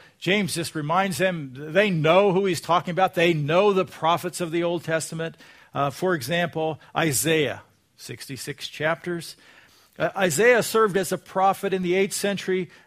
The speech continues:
B C. He served over sixty years under kings Uzziah, Jotham, Ahaz, Hezekiah, kings of Judah.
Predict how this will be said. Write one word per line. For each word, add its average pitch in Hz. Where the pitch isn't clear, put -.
B 170
C. 208
He 170
served 202
over 185
sixty 226
years 196
under 165
kings 180
Uzziah, 160
Jotham, 165
Ahaz, 175
Hezekiah, 175
kings 175
of 156
Judah. 147